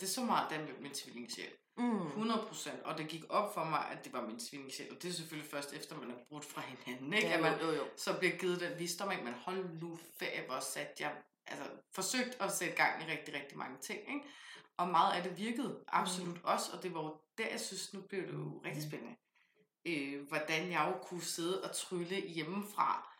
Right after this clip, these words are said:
Speaker 1: for at få det her menneske til at indse en form for sandhed.
Speaker 2: Mm.
Speaker 1: Øh, vores sandhed. Uden at skulle sidde og lege med voodoo-dukker og
Speaker 2: Mm.
Speaker 1: malplacere et eller andet
Speaker 2: <laughs>
Speaker 1: og dårlige intentioner, for det var slet ikke det, det handlede om.
Speaker 2: Mm.
Speaker 1: Det kom fra det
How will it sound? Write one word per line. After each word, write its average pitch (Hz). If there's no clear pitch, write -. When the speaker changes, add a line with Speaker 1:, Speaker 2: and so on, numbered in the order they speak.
Speaker 1:
for 175
at 165
få 151
det 196
her 156
menneske 156
til -
at 156
indse 156
en 151
form -
for -
sandhed. -
Speaker 2:
Mm. 208
Speaker 1:
Øh, 160
vores 147
sandhed. 131
Uden 202
at 160
skulle 170
sidde 170
og 180
lege 143
med 151
voodoo-dukker 185
og 180
Speaker 2:
Mm. 180
Speaker 1:
malplacere 180
et -
eller 170
andet 180
Speaker 2:
<laughs> 151
Speaker 1:
og 156
dårlige 180
intentioner, 180
for 180
det 170
var 147
slet 190
ikke 180
det, 175
det 175
handlede 175
om. 160
Speaker 2:
Mm. 160
Speaker 1:
Det -
kom -
fra 170
det 165